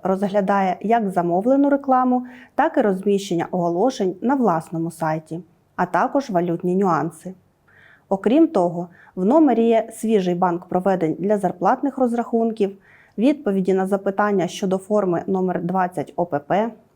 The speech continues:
інструкція з обліку орендних операцій за міжнародними стандартами і підказки для багатьох інших ситуацій, які можуть трапитися в роботі. Обов'язково перегляньте весь номер,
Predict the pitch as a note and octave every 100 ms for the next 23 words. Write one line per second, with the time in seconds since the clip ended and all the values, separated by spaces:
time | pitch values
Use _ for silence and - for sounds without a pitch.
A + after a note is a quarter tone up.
0 | _ - G#3 G#3 D4+ D4+ - F#3+ F#3+ G3+
1 | F#3+ F3 F3 - G#3 G3 F#3 F3 E3+ E3
2 | F3 F3 F3 D#3 F3 - - - G3+ A3+
3 | G#3+ F#3 D#3+ F#3 A#3+ C#4 C4+ C4 A#3+ A#3
4 | A#3 A#3+ A3+ A3 A3 - - - D#4+ E4
5 | C4 - G#3+ B3+ C4+ - F3 - - G3+
6 | A3 G#3 G3 F#3 A#3 C4+ C4 - G3+ G3
7 | E3 - F3 F3 F3+ B3 G#3+ G3+ G3+ -
8 | - A#3+ A#3+ E4+ B3+ A#3 G3+ F3+ F3 F#3
9 | F#3 F#3 F3+ G3+ F#3 E3 E3 E3 F3+ _
10 | _ _ _ _ - A3 B3+ B3+ C4 C4
11 | A#3 F#3+ E3 F3 F3 F3+ F#3+ A#3 D4 G3+
12 | D#3 F3 G3 G3+ G3 F3+ E3 D#3+